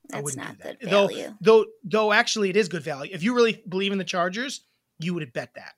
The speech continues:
Speaker 1: Like,
Speaker 2: Okay.
Speaker 1: yeah, I, I would. It's more than likely that, that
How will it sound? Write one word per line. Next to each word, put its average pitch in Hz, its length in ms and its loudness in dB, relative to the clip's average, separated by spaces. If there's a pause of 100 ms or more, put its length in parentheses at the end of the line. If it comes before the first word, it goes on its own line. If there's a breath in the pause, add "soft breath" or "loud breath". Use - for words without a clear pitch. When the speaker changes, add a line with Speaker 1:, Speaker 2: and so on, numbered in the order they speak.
(280)
Speaker 1:
Like, 170 180 -8
Speaker 2:
Okay. 175 140 -6
Speaker 1:
yeah, 180 140 0
I, 185 240 -2
I 170 120 -6
would. 180 220 -12 (140)
It's - 300 -18 (560)
more 185 320 2
than 175 120 -4
likely 165 360 -2
that, 135 140 -12
that 139 220 -6